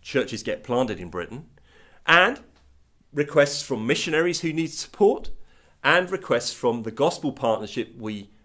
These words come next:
are part of in the Northwest. And listen, all of these are real, all of them are good, and yet the heart can easily say, "Ooh, what about us?"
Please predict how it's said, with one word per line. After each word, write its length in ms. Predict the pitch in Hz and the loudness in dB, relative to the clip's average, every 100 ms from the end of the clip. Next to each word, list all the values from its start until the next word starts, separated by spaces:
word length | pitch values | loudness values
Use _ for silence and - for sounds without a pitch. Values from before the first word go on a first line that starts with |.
| - | -20
are 60 | |
part 300 | - 123 110 | -6 -2 -2
of 120 | 98 104 | -2 -4
in 100 | 107 | 4
the 60 | |
Northwest. 760 | 113 131 131 190 196 - - - _ _ - - - | 6 6 4 2 2 -2 -10 -14 _ _ -20 -12 0
And 80 | 180 | 2
listen, 340 | 220 147 - - - | 2 0 -2 -18 6
all 260 | 202 254 285 | 10 12 10
of 60 | |
these 220 | 208 160 135 | 4 2 -2
are 40 | |
real, 440 | 110 98 87 233 - _ _ - - | -2 -2 -4 -6 -10 _ _ -20 -6
all 240 | - 233 285 | 8 8 8
of 80 | 196 | 4
them 140 | 147 | 2
are 80 | 120 | 0
good, 340 | 113 82 - - - - - - 165 | -4 -6 -8 -12 -20 -20 -20 -6 -2
and 160 | 175 | 6
yet 180 | 208 170 | 6 6
the 140 | 170 | 2
heart 420 | 160 262 277 208 - | 2 2 0 0 -4
can 180 | 160 - | -6 -2
easily 440 | 240 240 160 120 | 0 0 -2 -4
say, 460 | - - 85 98 143 - - - - - 262 | -4 -4 -4 -6 -10 -20 -20 -20 -20 -8 0
"Ooh, 440 | 254 170 107 82 - - - | 2 0 -4 -12 -20 -20 -20
what 240 | 113 143 247 | -12 -4 0
about 260 | 233 214 | 2 2
us?" 560 | 220 180 - - - | 0 0 -4 -10 -12